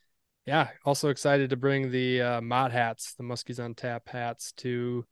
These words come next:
the shows. I'll be at Milwaukee Muskie Expo, the Minneapolis show, the Minnesota Muskie Expo, uh, shortly after. And then the next weekend after that is Wisconsin Muskie Expo, I think it's called,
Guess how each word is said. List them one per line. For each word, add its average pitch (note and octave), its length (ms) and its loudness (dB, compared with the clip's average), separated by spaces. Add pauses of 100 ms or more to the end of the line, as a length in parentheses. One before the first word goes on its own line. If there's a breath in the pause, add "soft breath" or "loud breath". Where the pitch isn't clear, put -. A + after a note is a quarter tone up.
(280 soft breath)
the A#2+ 80 -10
shows. C3+ 400 4
I'll A2 100 -4
be A#2+ 140 -2
at A2+ 120 -4
Milwaukee A#2+ 480 -4
Muskie B2+ 360 -4
Expo, B2+ 640 -2 (520 soft breath)
the A2+ 360 -4
Minneapolis B2 720 -2
show, C3 480 -2 (100)
the A#2+ 100 -12
Minnesota B2 420 -4
Muskie C3+ 380 -4
Expo, C3+ 580 -2 (680 soft breath)
uh, A2+ 380 -6
shortly B2 440 -4
after. C#3+ 500 0
And B2 220 -4
then B2 520 -2
the A#2+ 100 -6
next C3+ 260 0
weekend C3+ 320 -2
after B2 260 -2
that C3+ 380 0
is B2+ 560 -6 (440)
Wisconsin C#3 480 0
Muskie B2 340 -4
Expo, A#2+ 340 -8
I A#2 80 -4
think A#2+ 180 -10
it's - 120 -16
called, A#2+ 480 -4